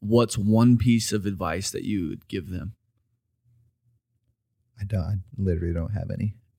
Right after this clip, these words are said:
Speaker 2: I don't have an answer for that. Um,
Speaker 1: They just listened to an hour of your story.
Speaker 2: Yeah.
Speaker 1: Um, and so there's a bunch of points they could pull out, but, like,
Speaker 2: Yeah, just
Speaker 1: let
Speaker 2: listen to the dang
Speaker 1: I
Speaker 2: podcast
Speaker 1: know.
Speaker 2: again. No.
Speaker 1: Well, if they made it this far, they did, but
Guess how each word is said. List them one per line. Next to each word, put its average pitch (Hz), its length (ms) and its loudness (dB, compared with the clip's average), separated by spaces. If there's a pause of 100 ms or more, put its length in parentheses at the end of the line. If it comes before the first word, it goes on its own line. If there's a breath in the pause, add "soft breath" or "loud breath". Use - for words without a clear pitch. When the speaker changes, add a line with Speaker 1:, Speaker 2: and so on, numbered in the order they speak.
(160)
Speaker 2:
I 113 60 0
don't 98 120 2
have 107 140 2
an 104 60 4
answer - 300 -4
for - 140 -6
that. - 260 -8 (1600 soft breath)
Um, 139 380 10 (920 loud breath)
Speaker 1:
They 151 120 8
just 135 200 4
listened 123 320 4
to 107 100 2
an 85 80 -2
hour 92 360 0
of 98 100 -4
your 90 100 -6
story. 80 420 -6 (480)
Speaker 2:
Yeah. 123 340 6
Speaker 1:
Um, - 180 -6 (180)
and 120 120 -2
so 104 180 2
there's 98 220 -2
a 101 40 -4
bunch 95 220 -6
of - 80 -8
points - 460 -6
they 90 140 -6
could - 180 -14
pull 87 200 -2
out, 60 220 -6
but, - 120 -6
like, 92 300 -4
Speaker 2:
Yeah, 107 380 2
just 143 240 2
Speaker 1:
let 151 80 10
Speaker 2:
listen 156 260 8
to 151 60 6
the 147 100 2 (300)
dang 127 300 2
Speaker 1:
I 135 160 2
Speaker 2:
podcast - 300 8
Speaker 1:
know. 120 220 4
Speaker 2:
again. 139 240 4
No. 110 120 10
Speaker 1:
Well, 143 180 10
if 123 80 4
they 147 120 8
made 147 200 8
it 117 80 2
this 127 140 4
far, 117 200 4
they 110 160 4
did, 110 320 4
but - 200 2